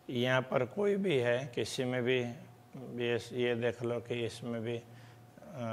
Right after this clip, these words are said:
ये जो भी ये बेल बूटे हैं, जो भी उसमें है, तो ऐसे करेंगे तो हाथ लगता है, पता चलता है, लेकिन तो ये धाम के उसमें पता नहीं चलेगा।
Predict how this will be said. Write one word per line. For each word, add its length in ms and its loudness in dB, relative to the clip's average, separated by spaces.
ये 520 2
जो 380 -2
भी 320 4
ये 180 0
बेल 320 2
बूटे 380 0
हैं, 220 0
जो 140 2
भी 300 6
उसमें 420 -6
है, 300 -2
तो 120 -2
ऐसे 380 4
करेंगे 460 4
तो 80 6
हाथ 240 4
लगता 440 0
है, 200 -2
पता 260 0
चलता 380 -2
है, 160 -8
लेकिन 500 4
तो 160 -6
ये 180 4
धाम 380 2
के 140 -4
उसमें 320 -2
पता 280 4
नहीं 200 0
चलेगा। 580 -8